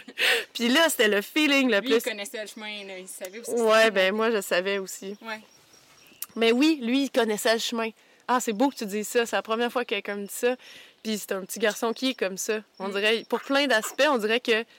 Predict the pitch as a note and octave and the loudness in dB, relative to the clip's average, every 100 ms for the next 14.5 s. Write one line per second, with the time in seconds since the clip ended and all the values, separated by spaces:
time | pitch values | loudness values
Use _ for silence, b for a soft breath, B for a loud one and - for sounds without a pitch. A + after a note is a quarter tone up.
0 | b b b A3 B3 - A3+ G#3+ G#3 G3 | b b b 0 2 0 -2 -2 -4 -8
1 | b b b b _ G#3 A3 - A#3 A3+ | b b b b _ -2 -2 4 4 4
2 | - B3+ C4+ A3 F#3+ - - - B3+ D4+ | 2 4 4 0 -4 -8 -12 -4 -2 0
3 | B3+ G#3+ G3 - A#3+ A3+ A3+ G#3 A3 A3+ | -2 -4 -6 -6 -2 0 0 0 0 -2
4 | - A3 A#3 G#3+ A#3 A3+ - A3+ A3 - | -4 -4 -2 0 0 0 -4 -6 -4 0
5 | A#3+ B3 A3+ G#3 - - _ _ - - | 2 2 0 -8 -12 -16 _ _ -20 -20
6 | A3+ A3+ A3 _ - G#3 G3+ A3+ B3 A3+ | -20 -20 -20 _ -6 -2 0 0 0 -2
7 | F#3+ F#3 - b _ - G#3 G#3 G3 G3+ | -2 -6 -10 b _ -12 -8 -4 -2 -2
8 | A3+ A3+ - F#3 F#3 - _ - G3 - | -2 -4 -6 -8 -10 -18 _ -12 -12 -4
9 | G#3 - A3 A3+ - F#3+ F#3 F#3+ G#3 G3 | -4 0 -2 -2 -6 -6 -2 -2 -2 -4
10 | - - - - G3+ G3 F#3 G3 G3+ G3 | -6 -10 -18 -16 -6 -4 -2 -2 0 0
11 | F#3 F#3+ F3+ F#4 F#4 F#4 F4+ E4+ F#4 G4 | 0 -2 -4 -6 -8 -4 -4 -2 0 2
12 | F#4+ F#4+ E4+ E4 E4+ E4+ F4 - - - | 2 0 -4 -10 -18 -18 -20 -20 -20 -20
13 | - D#4+ D#4 D#4+ D#4 C#4 _ _ G#3 G3 | -20 -20 -20 -18 -20 -20 _ _ -4 0
14 | F#3 F3 E3+ F3 | 0 0 0 -4